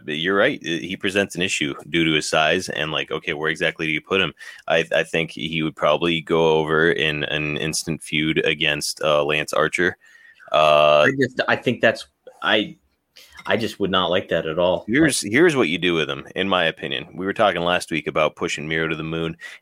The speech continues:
Speaker 1: and basically having him like a Goldberg sort of a character where he's just like a freight train that nobody can stop.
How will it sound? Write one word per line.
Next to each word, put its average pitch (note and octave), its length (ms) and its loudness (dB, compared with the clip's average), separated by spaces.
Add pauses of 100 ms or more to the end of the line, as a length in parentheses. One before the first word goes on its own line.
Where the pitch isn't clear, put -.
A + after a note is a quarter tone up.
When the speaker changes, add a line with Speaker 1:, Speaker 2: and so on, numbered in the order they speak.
Speaker 1:
and D#2 100 -6
basically D#2+ 360 0
having D#2 280 0
him D#2 160 -4
like D2+ 180 -2
a D2 40 -6
Goldberg D2 560 -4
sort D2+ 180 -8
of C#2 80 -8
a D2 60 -12
character C#2+ 360 -4
where D2 140 -4
he's D2 180 -8
just - 160 -8
like - 100 -8
a - 40 -12
freight D2+ 320 -2
train C#2 220 -6
that C#2 120 -8
nobody C#2+ 280 -4
can - 120 -16
stop. - 440 0